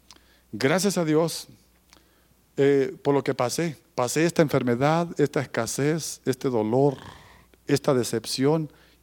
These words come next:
y me fue necesario". Yo he oído multitud de testimonios y antes escuchaba más, donde gente venía con una bala en el cuadril. Y, y venían un poco a rengos y venían a Dios.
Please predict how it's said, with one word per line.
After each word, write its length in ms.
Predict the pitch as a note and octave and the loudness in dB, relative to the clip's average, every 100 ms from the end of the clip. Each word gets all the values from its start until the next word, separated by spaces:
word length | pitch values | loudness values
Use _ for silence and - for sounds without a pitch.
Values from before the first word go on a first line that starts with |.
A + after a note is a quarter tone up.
| - | -4
y 100 | C3+ | -2
me 100 | B2 | 0
fue 160 | E3 | 0
necesario". 760 | F#3 - B2+ D3+ F3+ D#3+ A#2+ C3 - - | 0 -2 -4 -2 0 0 -2 -6 -20 -8
Yo 140 | C3 | 4
he 40 | D#3 | 6
oído 180 | E3 D3 C#3 | 6 4 0
multitud 360 | C#3 B2+ D#3 | -2 0 4
de 60 | E3 | 4
testimonios 580 | C#3 - C3 D#3 D#3+ C3+ | 2 0 2 2 0 -2
y 60 | |
antes 200 | C#3 D3 | -4 -4
escuchaba 340 | - - C#3 B2+ | -4 0 2 2
más, 380 | B2+ C3+ - - - - - | 0 -4 -10 -20 -20 -16 -6
donde 200 | B2 B2 | -4 0
gente 300 | D3 D#3+ F3 | 2 2 4
venía 480 | D3 C3+ D#3+ E3 C#3 | 4 4 4 4 4
con 160 | B2+ | 2
una 220 | C#3 D#3 | 0 -2
bala 400 | C3 C#3 D3 A#2+ - _ _ _ _ _ | -2 -4 -4 -8 -14 _ _ _ _ _
en 140 | B2+ A#2+ | -10 -8
el 100 | A2 | -6
cuadril. 580 | A#2 G#2+ A#2 C3 A#2+ _ _ _ _ _ _ _ _ _ _ _ - | -6 -4 -6 -8 -12 _ _ _ _ _ _ _ _ _ _ _ -12
Y, 280 | B2+ B2+ - | -8 -8 -6
y 160 | C3+ | -4
venían 340 | B2 A#2 C#3 D3+ | -2 0 -2 -4
un 100 | D3 | -8
poco 300 | D3 D#3 D3 | -6 -2 -2
a 80 | B2+ | -2
rengos 480 | A#2+ C#3+ F3 F3+ - | -2 0 0 -2 -4
y 60 | A#2+ | -2
venían 240 | A#2+ C3 | -2 -2
a 80 | C3 | -4
Dios. 560 | B2 B2+ B2 - - | -4 -6 -8 -16 -20